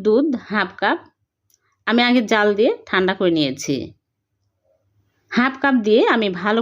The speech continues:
করে নেড়েচেড়ে মিক্স করে নিব। গরম দুধ কিন্তু দেওয়া যাবে না, তাহলে দলা পেকে যাবে। ঠান্ডা দুধই দিতে হবে।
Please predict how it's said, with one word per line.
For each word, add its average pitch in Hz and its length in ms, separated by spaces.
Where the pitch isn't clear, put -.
করে 233 140
নেড়েচেড়ে 214 420
মিক্স - 280
করে 175 200
নিব। 143 140
গরম 254 380
দুধ 269 200
কিন্তু 240 300
দেওয়া 185 220
যাবে 165 220
না, 247 60
তাহলে 208 300
দলা 170 200
পেকে 165 260
যাবে। 160 180
ঠান্ডা 190 280
দুধই 180 260
দিতে 214 220
হবে। 151 320